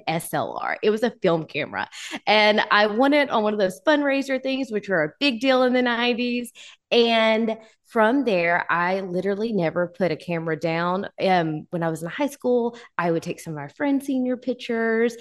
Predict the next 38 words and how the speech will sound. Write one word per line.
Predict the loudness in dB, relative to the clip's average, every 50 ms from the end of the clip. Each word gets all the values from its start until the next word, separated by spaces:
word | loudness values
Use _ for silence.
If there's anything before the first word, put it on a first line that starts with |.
| -16 -18 -18 -8 _
and | 2 4 4 4 4
it | 2 0 -2
kind | 0 0 0 2 2
of | 2 2 2
evolved | 0 2 2 2 2 4 4 4 2 2 0
into | -4 -4 -6
college. | -8 -2 2 2 4 4 4 2 2 2 0
I | 0 0
would | 0 0
do | 0 0 2
it | 0 0 -2
for | -4 -6 -6
a | -4
little | -6 -6 -8 -8
side | -6 -4 -2 0 0 0 -2 -2
money. | -2 0 2 2 4 4 2 2 -2 -4 -12 -14 -14 -14 -14 -14 _ _
And | 4 6 6 6 6 4 2 2 -2 -2 0
then | 0 2 2 2 2
whenever | 2 0 2 0 0 0 0 2 2 4 2 2 0
I | -2 -4
got | -4 -4 -4 -2 0
married, | 2 2 2 2 4 4 4 4 2 0 -2 -4 -10 -16 _ _ _ _ _ _ _ _ _ _
I | 0 2
was | 2 2 2 0
a | -2 -2 -4 0
full-time | 0 2 2 2 2 0 0
teacher. | 0 -4 -6 -4 -2 -4
I | -4
taught | -2 -2 -4 -4
high | -2 -2 -4 -4
school. | -4 -6 -10 -14 -12 -10 -10 -12 -12 -18 -20 -20 -6 _
And | 4 4 6 6 4 4 4 2 2 0 -2 -4 -6 -12 -20 _ _ -2
when | 0 0 2
we | 2 0
had | 0 -2 -2 -2
our | -2 -4 -4 -4
first | -4 -4 -4 -6 -8 -14 -18 -20 -10
son, | -4 -2 -2 0 2 2 2 2 0 0 -2 -4